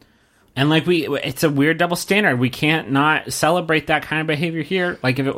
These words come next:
if it wasn't popping off there, yeah, I think you gotta send the women home if it's not happening. Don't make them wait to the rose ceremony to be sent off in obscurity, like you, like what happened in the first episode when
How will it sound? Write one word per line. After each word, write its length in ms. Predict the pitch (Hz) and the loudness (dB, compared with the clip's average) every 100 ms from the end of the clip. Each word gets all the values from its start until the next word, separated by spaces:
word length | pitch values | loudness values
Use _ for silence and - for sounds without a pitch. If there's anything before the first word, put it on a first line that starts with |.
| 78 | -4
if 120 | 120 | -2
it 40 | |
wasn't 300 | 147 185 180 | 2 2 2
popping 280 | - 180 190 | -2 -2 0
off 200 | 202 190 | 0 0
there, 380 | 208 208 214 190 | 0 0 0 -2
yeah, 380 | 143 180 185 170 - _ _ _ _ 127 | 0 2 2 0 -6 _ _ _ _ -8
I 40 | |
think 220 | 131 185 | -4 -4
you 80 | 190 | 0
gotta 160 | 180 165 | 0 0
send 340 | 185 180 170 | -2 -4 -2
the 80 | 170 | -2
women 240 | 170 170 | 0 -2
home 460 | 160 170 151 127 127 | 0 0 0 0 -4
if 100 | 117 | -6
it's 140 | 131 160 | -4 0
not 180 | 143 | 0
happening. 440 | 147 139 120 104 95 | 2 0 0 -6 -2
Don't 120 | 131 | -2
make 140 | 147 | 0
them 120 | 143 135 | 0 0
wait 160 | 131 | 0
to 60 | 131 | -2
the 80 | 123 | 0
rose 240 | 123 120 | 2 2
ceremony 380 | 123 113 110 104 | 0 0 0 0
to 60 | |
be 100 | 104 | -2
sent 300 | 110 - 113 | -2 -2 2
off 180 | 113 113 | 2 2
in 60 | 110 | -2
obscurity, 840 | 98 - - 117 110 104 95 95 - - - _ _ | -4 -8 -4 -2 0 0 -2 -6 -14 -20 -20 _ _
like 180 | 110 104 | -6 -4
you, 120 | 113 101 | -4 -4
like 200 | 117 110 - | -4 -4 -2
what 160 | 120 | 0
happened 200 | 117 110 | 0 -2
in 80 | 110 | -2
the 60 | 107 | -2
first 280 | 117 110 | -2 -2
episode 380 | 117 101 - 104 | -2 -4 -4 -4
when 160 | 104 | -4